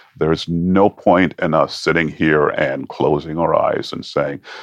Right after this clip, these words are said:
"This is an industry that survived all of these years doing things one way," 'cause we can't keep doing things the way we've been doing. You know, we need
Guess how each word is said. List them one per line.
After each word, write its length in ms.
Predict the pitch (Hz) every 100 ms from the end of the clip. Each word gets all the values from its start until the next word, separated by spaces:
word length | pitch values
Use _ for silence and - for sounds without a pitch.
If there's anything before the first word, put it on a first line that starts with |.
| -
"This 220 | 78 -
is 100 | 71
an 140 | 71 78
industry 680 | 95 95 - - 92 87 85
that 280 | 82 71
survived 800 | - - - 71 80 87 85 90
all 260 | - 87 101
of 80 | 101
these 240 | 104 95
years 320 | 95 92 90
doing 300 | - 87 87
things 260 | 87 87 78
one 300 | 82 78 73
way," 260 | 69 71 69 _ _ _ _ _ _ _ _ _
'cause 180 | - -
we 80 |
can't 320 | 98 101 87 -
keep 320 | - 90 -
doing 260 | 62 62
things 280 | - - -
the 60 | -
way 180 | 62 57
we've 240 | 60 -
been 140 | -
doing. 280 | - 87 87 - _ _ _ _ _ - - _
You 140 | 85
know, 100 | 67
we 240 | 65 78 73
need 640 | 76 78 80 82 78 -